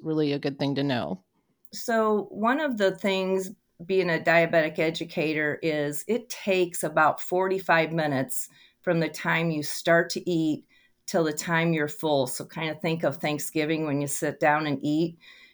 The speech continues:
Speaker 2: You sit there for an hour with family and you eat and eat. And then by the time you get up, you're so full. So a lot of my diabetics, I tell them, when you get home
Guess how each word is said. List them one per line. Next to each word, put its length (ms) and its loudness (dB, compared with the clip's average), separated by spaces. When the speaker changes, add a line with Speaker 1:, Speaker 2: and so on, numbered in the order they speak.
Speaker 2:
You 120 -4
sit 400 0
there 220 4
for 440 2
an 160 2
hour 380 4
with 240 -2
family 640 0
and 140 0
you 180 -2
eat 440 -2
and 280 -2
eat. 400 0
And 180 0
then 440 0
by 160 4
the 60 0
time 340 0
you 140 2
get 200 0
up, 260 4
you're 140 -2
so 520 2
full. 540 0
So 260 4
a 20 6
lot 320 6
of 80 2
my 180 4
diabetics, 760 4
I 140 4
tell 360 4
them, 220 0
when 160 0
you 120 -2
get 260 4
home 500 2